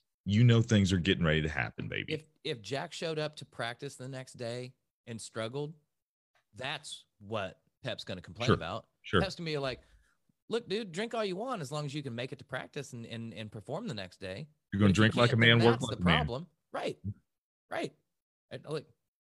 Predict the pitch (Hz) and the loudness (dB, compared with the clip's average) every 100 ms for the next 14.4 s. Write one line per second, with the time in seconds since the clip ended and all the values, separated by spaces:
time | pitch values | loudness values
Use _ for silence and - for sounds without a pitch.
0 | _ _ _ _ _ _ _ _ _ _ | _ _ _ _ _ _ _ _ _ _
1 | _ _ 123 104 98 90 _ _ _ _ | _ _ -8 -6 -6 -10 _ _ _ _
2 | _ _ _ _ - - - _ 131 160 | _ _ _ _ -20 -20 -20 _ -8 -4
3 | 143 143 50 - 135 139 165 160 123 117 | -6 -8 -16 -8 -6 -4 -4 -4 -8 -6
4 | 139 123 120 123 110 131 123 120 113 104 | -8 -8 -10 -12 -10 -10 -8 -8 -8 -10
5 | 101 117 113 107 98 92 90 104 - _ | -8 -10 -8 -10 -10 -10 -12 -14 -20 _
6 | _ _ _ _ _ 117 120 113 110 117 | _ _ _ _ _ -10 -8 -8 -8 -10
7 | 110 117 104 101 - 104 101 95 110 107 | -8 -8 -6 -8 -10 -10 -10 -10 -12 -10
8 | 117 110 107 110 123 120 107 - 104 98 | -10 -10 -10 -10 -10 -16 -16 -14 -14 -12
9 | 98 101 113 113 98 95 98 98 101 98 | -12 -10 -10 -8 -10 -10 -12 -10 -10 -8
10 | 98 98 98 101 98 92 98 107 104 95 | -8 -8 -10 -12 -10 -12 -10 -10 -10 -12
11 | 90 90 95 98 - - 113 113 98 95 | -12 -14 -14 -16 -16 -14 -12 -10 -12 -12
12 | 101 107 98 90 95 - 165 147 131 131 | -8 -8 -8 -10 -12 -10 -10 -8 -8 -8
13 | 127 120 139 135 131 123 117 110 110 123 | -8 -8 -8 -10 -10 -14 -12 -12 -8 -10
14 | 135 107 95 | -10 -14 -16